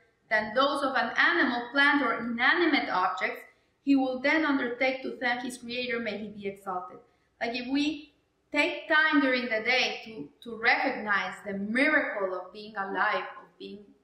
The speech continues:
healthy, of being able to breathe, to walk, to, to be in this world, to be even a person, God forbid, that is, is not a hundred percent in any way, but he's present, he's here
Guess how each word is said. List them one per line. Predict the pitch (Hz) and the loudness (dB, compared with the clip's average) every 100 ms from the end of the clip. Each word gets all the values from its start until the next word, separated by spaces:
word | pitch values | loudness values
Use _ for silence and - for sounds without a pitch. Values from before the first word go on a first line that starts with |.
| _ | _
healthy, | 220 254 247 214 180 - _ _ _ - | 0 2 0 -6 -10 -12 _ _ _ -8
of | 196 | -8
being | 208 220 226 233 | -6 -10 -10 -8
able | 220 233 | -6 -8
to | 233 | -10
breathe, | 202 175 220 262 269 247 - | -12 -8 -2 2 2 -2 -8
to | 196 196 202 | -8 -6 0
walk, | 226 254 247 254 254 | 4 4 4 0 -4
to, | 226 202 190 - | -6 -6 -6 -10
to | 208 185 | -20 -10
be | 233 285 294 | 0 2 2
in | |
this | 254 233 226 | 0 -8 -4
world, | 254 269 226 - - | 2 4 4 0 -4
to | 208 202 | -12 -10
be | 240 262 - _ _ _ | -10 -10 -14 _ _ _
even | 294 359 415 | 0 2 2
a | 403 403 | 0 2
person, | 277 277 - 226 202 196 | 2 2 0 -6 -8 -2
God | 208 208 | -2 -2
forbid, | 220 220 226 220 208 | -6 -8 -4 -4 -2
that | 196 196 | -4 -4
is, | 202 - - _ _ | -8 -16 -20 _ _
is | 208 - - _ - | -20 -18 -20 _ -18
not | 220 240 262 269 - - - _ - | -8 0 2 2 -2 -10 -16 _ -4
a | |
hundred | 233 269 262 269 | 0 2 0 -2
percent | 254 - 277 269 190 - - _ _ _ _ | -4 -4 0 0 0 -6 -12 _ _ _ _
in | 226 226 | -8 -6
any | 233 254 | -4 -4
way, | 269 269 240 214 | 0 2 2 -2
but | 214 214 - _ | -4 -6 -14 _
he's | 262 - | -14 -12
present, | - 262 294 - 170 - | -2 2 2 0 -6 -10
he's | 214 208 | -12 -14
here | - 285 285 - - | -2 0 0 -2 -6